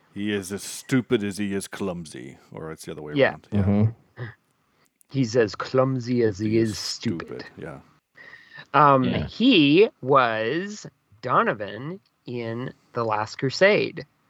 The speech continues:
Speaker 2: And John Williams had the music of the Imperial March playing in the background when he first appears with Indiana Jones.
Speaker 3: Really?
Speaker 1: Oh, that's
Speaker 2: Yep.
Speaker 1: fun.
Speaker 3: Huh.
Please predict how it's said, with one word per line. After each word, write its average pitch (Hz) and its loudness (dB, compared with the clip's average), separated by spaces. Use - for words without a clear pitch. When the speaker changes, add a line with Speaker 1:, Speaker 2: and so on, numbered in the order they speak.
Speaker 2:
And 156 2
John 147 4
Williams 160 0
had 139 0
the 123 -6
music 139 -2
of 123 2
the 123 -8
Imperial 131 2
March 196 0
playing 214 -6
in 165 -6
the 127 -2
background 120 0
when 123 -8
he 226 -8
first 202 -4
appears 135 0
with 147 2
Indiana 120 -2
Jones. 110 -8
Speaker 3:
Really? 214 -2
Speaker 1:
Oh, 90 -12
that's 90 -12
Speaker 2:
Yep. 135 -2
Speaker 1:
fun. - -20
Speaker 3:
Huh. - 0